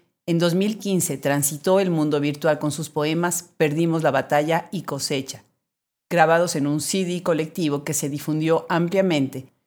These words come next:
con el propósito de que no se olvide el asesinato de cuarenta y tres estudiantes guerrerenses en Ayotzinapa, ocurrido en dos mil catorce.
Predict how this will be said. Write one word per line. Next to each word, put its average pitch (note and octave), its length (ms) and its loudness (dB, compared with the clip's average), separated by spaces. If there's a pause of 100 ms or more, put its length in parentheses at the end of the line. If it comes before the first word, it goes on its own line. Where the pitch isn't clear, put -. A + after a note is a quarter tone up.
con E3 160 2
el D#3 100 2
propósito E3+ 440 0
de F3 100 0
que D3+ 100 -2
no E3 160 0
se E3+ 140 -2
olvide E3+ 500 0
el D3+ 120 0
asesinato D#3+ 600 0
de E3 120 -2
cuarenta C3+ 420 -2
y C#3+ 60 -4
tres F3+ 500 -2
estudiantes D3 600 -2
guerrerenses D3 840 -2
en D3+ 140 0
Ayotzinapa, C#3 840 -2 (240)
ocurrido F3+ 580 2
en D3 160 2
dos C#3 160 2
mil D3 220 2
catorce. - 640 -6